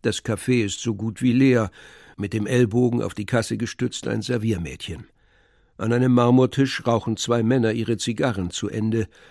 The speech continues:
nach hinten gelehnt, die Beine ausgestreckt. „Schnell! Ein Verbrechen! I-, ich weiß nicht.“ Der Zöllner dreht sich um.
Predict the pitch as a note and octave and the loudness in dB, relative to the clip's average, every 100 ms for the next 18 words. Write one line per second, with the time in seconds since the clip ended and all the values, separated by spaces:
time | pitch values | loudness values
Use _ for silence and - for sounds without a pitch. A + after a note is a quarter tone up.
0 | _ - D3+ B2 B2 A2 A2 A2 G#2+ A2+ | _ -8 0 2 2 0 -4 -2 0 2
1 | A2+ G#2+ - - A2+ F#2+ G#2+ G2 G2 G#2 | 2 0 -6 -8 -4 -2 -2 -2 -2 -4
2 | F#2+ - F#2+ - G#2 - - _ _ - | -6 -8 -8 -4 -4 -6 -20 _ _ -20
3 | - - - - C#3+ D3+ C3+ G#2 - - | -20 -14 -2 2 6 8 6 2 -8 -18
4 | - - - - - D3 C#3+ C#3+ A#2+ G#2+ | -18 -10 -8 2 2 6 4 4 2 -2
5 | A#2+ - _ - E3 C#3 C3 A2+ - F#2 | -8 -14 _ -6 -4 2 4 4 0 -8
6 | - _ _ _ _ _ _ _ _ _ | -10 _ _ _ _ _ _ _ _ _
7 | _ _ - B2 - C#3 A#2+ B2+ A#2+ - | _ _ -2 0 2 2 2 0 -2 -2
8 | A#2 - A2 F#2+ - A#2+ G2 F#2 | -2 -2 -4 -6 -6 -6 -4 -6